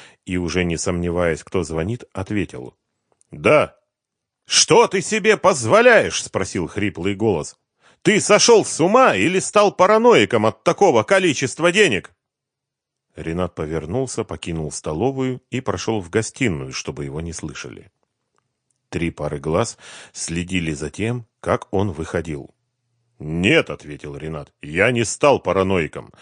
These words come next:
Я просто отказался подписывать эти документы». «Кто ты такой, чтобы отказываться? Это мои деньги. Ты забыл об этом? Что ты устроил в Киеве?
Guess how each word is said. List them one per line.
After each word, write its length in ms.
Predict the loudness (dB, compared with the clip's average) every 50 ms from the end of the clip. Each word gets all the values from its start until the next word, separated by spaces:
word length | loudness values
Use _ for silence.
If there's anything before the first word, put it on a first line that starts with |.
| -20 -20 -20 -16 -10
Я 240 | -4 0 2 2 2
просто 540 | 2 2 4 6 4 4 2 0 -2 -2 -2
отказался 580 | -2 -2 -2 0 2 2 2 2 2 0 -4
подписывать 640 | -4 -6 -6 -6 -6 -6 -4 -4 -2 -2 -2 -2 -2
эти 180 | -2 -4 -2 0
документы». 680 | 0 0 0 0 2 2 2 0 -2 -6 -12 -14 -16 _ _ _ _ _ _ _ _ _ -14
«Кто 320 | -14 -2 4 6 6 6
ты 140 | 6 2 0
такой, 360 | 2 2 2 4 6 4 4
чтобы 380 | 4 2 0 0 2 4 4 4
отказываться? 760 | 4 4 2 2 2 0 -2 -8 -12 -12 -16 -16 -16 -18 -18 -20 -20 -20 -8 -2
Это 320 | 2 2 2 4 4 4 4
мои 320 | 6 4 4 4 4 2
деньги. 500 | 2 2 2 2 2 -2 -6 -10 -16 -18 _ _ _ _ _ 0
Ты 140 | 2 2 4
забыл 380 | 6 6 6 6 6 6 6
об 120 | 6 4 4
этом? 360 | 2 0 0 -4 -12 -14 _ _ _ _
Что 360 | -2 0 0 4 6 6 6
ты 100 | 6 2
устроил 540 | -4 -4 -2 0 2 4 4 6 4 4 2
в 100 | -2 -4
Киеве? 480 | 0 2 2 4 2 2 -2 -6 -10